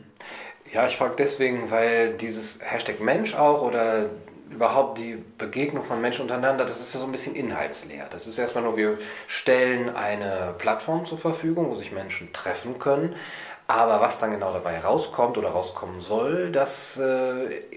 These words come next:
es scheint noch gar nicht so klar zu sein, oder? Wa-, warum sich Leute,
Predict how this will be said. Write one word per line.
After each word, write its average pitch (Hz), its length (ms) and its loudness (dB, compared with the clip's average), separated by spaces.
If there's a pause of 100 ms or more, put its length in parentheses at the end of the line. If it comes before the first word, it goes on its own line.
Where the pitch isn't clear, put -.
(200)
es - 200 -8
scheint - 260 2
noch - 120 -8
gar 123 180 4
nicht 123 160 -4
so - 80 -14
klar 160 340 4
zu 113 160 -6
sein, 85 460 -6
oder? 110 260 -8
Wa-, 107 160 -4
warum 123 420 0
sich - 400 -6 (480)
Leute, 120 880 6